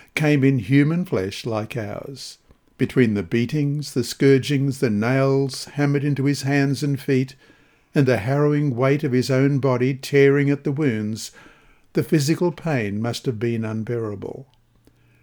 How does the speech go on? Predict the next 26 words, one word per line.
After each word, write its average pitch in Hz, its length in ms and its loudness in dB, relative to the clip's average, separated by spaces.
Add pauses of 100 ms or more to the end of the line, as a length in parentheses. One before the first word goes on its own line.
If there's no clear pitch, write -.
(240)
This 143 240 0
was 135 160 0
harsh, 120 600 -8 (280)
even 151 380 2
for 160 100 -2
the 131 140 2
worst 131 480 0
of 131 120 -6
criminals. 107 720 -6 (520)
How 151 280 0
unfair, 147 640 0
then, 113 500 -8
that 139 240 -2
Jesus, 139 680 -6 (180)
innocent 196 520 2
of 180 160 -4 (120)
everything, 110 720 -4 (440)
should 147 280 -2
face 120 600 -4
such - 480 -10
a 107 80 -6
fate. 131 480 -8 (840)
Yet, 147 320 2 (420)
as 123 260 2
we 143 120 -2
know, 120 420 -2